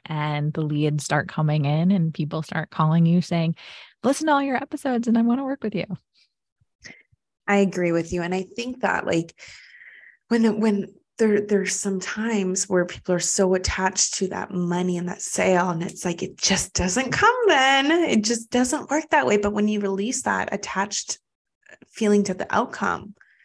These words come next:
Speaker 2: that's when it flows in. Just when you're authentic and you're just there to provide that value and help if you can,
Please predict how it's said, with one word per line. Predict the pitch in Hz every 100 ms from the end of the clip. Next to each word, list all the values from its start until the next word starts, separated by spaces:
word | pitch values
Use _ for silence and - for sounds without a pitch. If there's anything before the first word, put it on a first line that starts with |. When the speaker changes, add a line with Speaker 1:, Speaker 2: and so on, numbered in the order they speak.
| _ _
Speaker 2:
that's | 220 226 240
when | 269
it | 262
flows | 226 202 190
in. | 185
Just | 180 247 - -
when | 208 202
you're | 214 214
authentic | 208 - 214 208 190
and | 185
you're | 190 208
just | 208 226 -
there | 196 196
to | 202
provide | 202 180 147 170 202
that | 240 233
value | 240 254 262 277 - - - -
and | 202
help | 165 185 185
if | 208
you | 185
can, | 185 170 170 226